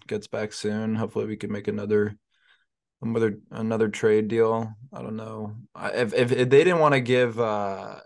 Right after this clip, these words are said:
us the Marine back for the Angel of Death, I don't know what we could trade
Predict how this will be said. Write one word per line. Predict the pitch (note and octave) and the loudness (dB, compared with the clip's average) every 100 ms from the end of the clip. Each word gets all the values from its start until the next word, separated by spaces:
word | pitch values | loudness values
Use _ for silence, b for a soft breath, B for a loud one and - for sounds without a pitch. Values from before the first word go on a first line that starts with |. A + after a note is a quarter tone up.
| - _ | -20 _
us | A2+ A2 | -12 -10
the | - | -8
Marine | A2 G#2 G#2 G#2+ | -6 -4 -4 -4
back | G#2 G#2+ G#2+ | -2 -4 -4
for | A2 | -6
the | G2 | -6
Angel | G2 G2+ G#2 | -6 -4 -6
of | F#2 | -6
Death, | F2 F#2+ G2+ A2 - - _ _ _ _ - - | -8 -8 -8 -10 -12 -20 _ _ _ _ -20 -10
I | G#2 | -6
don't | G2 | -4
know | F#2+ F#2+ | -4 -6
what | G2 F#2+ - | -6 -6 -8
we | G2 | -10
could | - G2+ G2+ A2+ | -10 -10 -10 -14
trade | - G#2+ F#2+ | -6 -4 -2